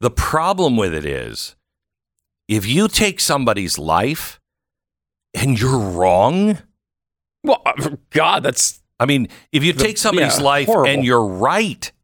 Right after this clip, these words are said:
Speaker 1: it's going to be, uh, you know, it will always weigh on you. It will change who you are, but it'll also be something that, you know,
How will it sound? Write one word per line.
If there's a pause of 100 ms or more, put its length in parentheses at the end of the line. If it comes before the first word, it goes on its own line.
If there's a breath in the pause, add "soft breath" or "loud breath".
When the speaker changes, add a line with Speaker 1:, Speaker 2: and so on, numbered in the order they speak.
Speaker 1:
it's
going
to
be, (520 soft breath)
uh,
you
know,
it
will
always
weigh
on
you.
It
will
change
who
you
are, (300 soft breath)
but
it'll
also
be
something
that, (160)
you
know,